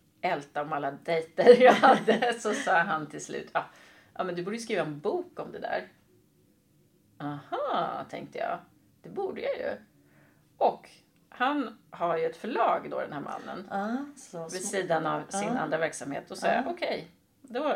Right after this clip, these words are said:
Speaker 1: om du ger ut den, jag är på."
Speaker 2: Ja, ja, det blev
Speaker 1: Och så
Speaker 2: nästan ett gemensamt projekt
Speaker 1: Det blev
Speaker 2: faktiskt.
Speaker 1: vårt gemensamma
Speaker 2: Mm.
Speaker 1: projekt.
Speaker 2: Vad
Speaker 1: Vilket
Speaker 2: roligt.
Speaker 1: också, ja, jag tycker det är jätteroligt. För
Speaker 2: Mm.
Speaker 1: det tycker jag också är så här ett så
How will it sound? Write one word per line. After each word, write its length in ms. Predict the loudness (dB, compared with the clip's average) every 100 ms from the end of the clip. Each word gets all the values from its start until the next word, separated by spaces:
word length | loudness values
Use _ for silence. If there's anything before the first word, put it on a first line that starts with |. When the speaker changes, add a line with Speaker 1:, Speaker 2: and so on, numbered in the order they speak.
| -2
Speaker 1:
om 120 | -4
du 160 | -2 -2
ger 200 | -4 -6
ut 100 | -4
den, 280 | -4 -4 -2
jag 140 | -2
är 40 |
på." 280 | 0 0 0 -2 -6
Speaker 2:
Ja, 260 | 2 2 4
ja, 240 | 2 -2 -4
det 60 | -4
blev 200 | 0 0
Speaker 1:
Och 60 |
så 180 | 0 0
Speaker 2:
nästan 180 | 2 0
ett 160 | -4
gemensamt 500 | -6 -6 -6 -8 -12
projekt 340 | -14 -6 -4 -2
Speaker 1:
Det 100 | 0
blev 100 | 0 4
Speaker 2:
faktiskt. 80 | 4 2
Speaker 1:
vårt 80 | 0
gemensamma 380 | -6 -2 0
Speaker 2:
Mm. 100 | 0
Speaker 1:
projekt. 460 | -2 -6 -8 -8 -18 -12
Speaker 2:
Vad 140 | -6
Speaker 1:
Vilket 240 | -2 0
Speaker 2:
roligt. 80 | 2 0
Speaker 1:
också, 160 | 0 -6
ja, 260 | 2 4 4
jag 140 | 0
tycker 120 | -4 -6
det 60 |
är 40 | -4
jätteroligt. 680 | -6 -6 -6 -6 -4 -4 -4
För 40 | -2
Speaker 2:
Mm. 140 | -4 -4
Speaker 1:
det 140 | -8
tycker 200 | -6 -8
jag 100 | -6
också 320 | -8 -10 -8
är 140 | -6 -4
så 140 | -4
här 80 | -6
ett 140 | -6
så 200 | -8 -8